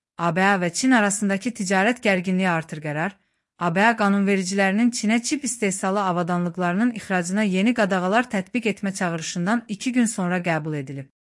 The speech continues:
Həmçinin bu addım ayın sonunda Cənubi Koreyada Donald Trump və Xi Jinping arasında planlaşdırılan görüşdən əvvəl atılıb.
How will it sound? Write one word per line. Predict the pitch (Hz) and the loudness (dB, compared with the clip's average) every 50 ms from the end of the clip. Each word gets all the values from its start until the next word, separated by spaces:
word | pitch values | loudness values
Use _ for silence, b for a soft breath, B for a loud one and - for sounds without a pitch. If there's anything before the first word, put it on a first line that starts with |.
| _ _ _ _ - | _ _ _ _ 0
Həmçinin | 240 262 302 294 - - 240 202 190 196 202 202 202 | 2 2 4 2 2 2 2 4 4 2 2 2 2
bu | 262 269 | 4 4
addım | 247 214 180 175 - 170 151 147 151 - - | 4 4 2 0 -4 -6 -6 -6 -8 -8 -4
ayın | 170 180 196 233 254 | -2 2 4 4 4
sonunda | 247 - 240 220 208 202 196 196 233 247 | 2 2 2 2 2 2 2 2 2 2
Cənubi | 220 214 208 190 190 196 196 269 262 | 2 2 2 2 2 2 0 0 0
Koreyada | - 240 220 202 208 196 185 175 170 190 180 185 | 2 2 4 4 4 4 2 2 0 -2 -2 -2
Donald | 185 175 175 190 226 262 254 262 | -2 0 2 2 2 2 0 -2
Trump | - 208 190 190 202 202 - _ _ _ _ - | -2 0 0 0 0 -2 -6 _ _ _ _ -6
və | 170 | -6
Xi | 165 156 - 254 240 208 | -4 -2 -2 -2 0 2
Jinping | 214 214 196 190 247 254 247 | 2 2 2 2 2 4 4
arasında | 220 185 175 170 165 - - 170 170 190 196 196 | 4 4 4 2 0 -2 -2 -2 -2 -2 -2 -2
planlaşdırılan | - 185 175 175 170 175 170 - - - 175 185 202 233 247 233 | -2 -2 -2 0 0 0 -2 -4 -4 -4 -2 0 2 2 4 4
görüşdən | 202 180 165 165 160 - - 220 226 214 - | 2 2 0 -2 -4 -4 -2 -2 -2 -2 -2
əvvəl | 175 170 151 151 165 160 156 147 | -4 -4 -2 -2 -2 -2 -2 -4
atılıb. | 143 - - 147 143 135 | -6 -8 -10 -10 -10 -10